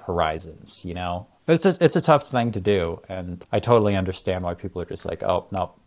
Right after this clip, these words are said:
too easy, not art, next," you know?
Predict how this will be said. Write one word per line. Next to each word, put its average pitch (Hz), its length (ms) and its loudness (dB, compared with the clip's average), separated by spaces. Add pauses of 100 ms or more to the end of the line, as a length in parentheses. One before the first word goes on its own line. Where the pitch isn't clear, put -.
(200)
too 139 160 4
easy, 110 400 2 (300)
not 104 220 4
art, 95 340 4 (400)
next," 98 500 -6 (300)
you 101 140 -4
know? 95 260 -6